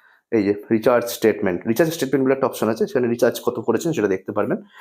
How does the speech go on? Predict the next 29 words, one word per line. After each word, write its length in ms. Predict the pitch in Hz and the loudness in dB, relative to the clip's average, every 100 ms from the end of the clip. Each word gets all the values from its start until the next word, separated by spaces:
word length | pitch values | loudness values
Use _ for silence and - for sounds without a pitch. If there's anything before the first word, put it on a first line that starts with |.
| - - | -20 0
পুরো 140 | 107 | 0
পেন্ডিং 360 | 104 110 104 110 | 4 2 4 0
থাকলে 220 | 113 107 | 0 0
দেখতে 180 | 101 107 | 0 0
পারবেন, 240 | 101 107 226 - | 0 2 -2 -2
সব 180 | - - | -2 -2
কিছু 280 | 104 190 202 _ - 123 | -2 -4 -4 _ -8 0
দেখতে 260 | 139 - | 0 2
পারবেন। 260 | 92 82 87 - - - - - - _ _ _ _ _ _ - - _ _ _ _ - - _ _ _ _ _ _ _ _ _ _ _ _ _ _ _ _ - | 0 0 -2 -6 -20 -20 -20 -20 -20 _ _ _ _ _ _ -10 -10 _ _ _ _ -20 -20 _ _ _ _ _ _ _ _ _ _ _ _ _ _ _ _ -2
তো 200 | 123 113 - | 2 2 2
এই 180 | 131 | 2
ছিল 200 | 135 165 | 4 2
মোটামুটি। 420 | 151 135 135 139 - | 2 4 2 2 0
এখানে 380 | 135 139 151 - | 0 0 0 2
ইউজ 160 | 127 120 | 2 4
হয়ে 160 | 131 120 | 4 4
গেলে 180 | 143 262 - - - | 2 0 -6 -18 -8
এখান 240 | - 120 110 | -4 -2 -2
থেকে 100 | 110 | 0
কিন্তু 220 | 113 156 | 0 2
log 220 | 113 98 | 4 4
out 220 | 120 147 | 4 4
অপশন 300 | 113 - 113 | 0 0 0
রয়েছে, 280 | 104 104 - 262 - _ - | 2 2 2 -6 -12 _ -4
তো 60 | |
আপনি 160 | 92 110 | -2 2
log 200 | 104 90 | 2 4
out 180 | 98 - | 2 2
করে 180 | 127 | 2